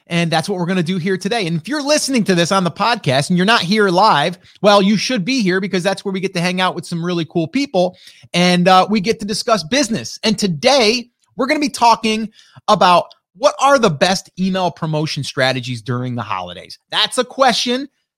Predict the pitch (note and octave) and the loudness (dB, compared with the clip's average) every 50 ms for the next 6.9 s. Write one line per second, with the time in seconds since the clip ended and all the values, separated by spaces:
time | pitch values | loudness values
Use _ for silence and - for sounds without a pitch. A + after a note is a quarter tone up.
0 | _ D#3 E3+ F3+ D3+ G3+ G#3+ G3+ - G3+ G3 F#3+ F3+ - - - F3+ F#3 G#3 A3 | _ -4 -4 -2 0 -2 -4 -2 0 0 0 0 0 -2 -6 0 4 4 6 8
1 | A3 F3+ E3+ E3+ - - G3 F#3+ F#3 E3 - _ - - - F3+ F#3 F3+ - - | 8 8 8 6 4 2 -2 -2 -2 -6 -8 _ -10 0 2 4 4 4 2 2
2 | C#3 D#3+ F3 F3 F3+ F#3 F3+ F3+ - F#3+ F3+ E3 D#3 E3 F3 - - E3 E3+ E3 | 2 2 2 4 2 0 0 -2 -6 -4 -2 0 0 -2 -2 -2 -4 -6 -6 -6
3 | - - F3 E3+ E3+ F3 E3+ E3+ E3 - - - F#3+ A3+ C#4 D4 D4+ C4 C4+ A#3+ | -6 -4 -2 2 2 2 2 2 0 -2 -8 -8 -4 -2 -2 0 0 0 -2 -2
4 | F3+ G3 F#3 - - G3+ F#3+ D#3 A#2+ A#2 E3 F#3+ A#3 A#3 F3+ C3 A#2+ A2+ A#2 A#2 | -2 -4 -6 -6 -4 -4 -2 -2 -2 0 2 4 6 6 4 4 0 -4 -4 -8
5 | - _ _ _ _ _ _ - F3+ E3 G3 - - - F#3 A3+ A#3+ A#3+ A3 A3 | -12 _ _ _ _ _ _ -12 -8 -8 -8 -8 -4 -2 0 4 4 4 2 2
6 | - F#3 F#3+ G3+ G3 - C3+ - - _ F#3+ F#3+ F#3+ F#3+ F#3+ F#3+ F3+ - | -2 -4 -6 -4 -4 -6 -8 -10 -8 _ 0 2 2 4 4 2 0 -2